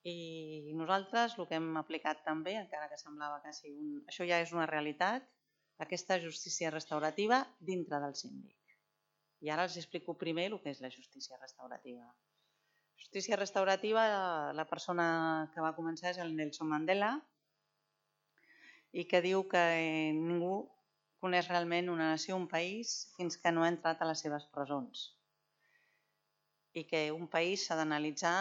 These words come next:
no com tracta als ciutadans més destacats, sinó als més desfavorits.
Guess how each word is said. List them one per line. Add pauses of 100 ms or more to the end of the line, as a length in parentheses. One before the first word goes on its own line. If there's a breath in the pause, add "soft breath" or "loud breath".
(260)
no
com
tracta (460)
als
ciutadans
més
destacats,
sinó (240)
als
més
desfavorits.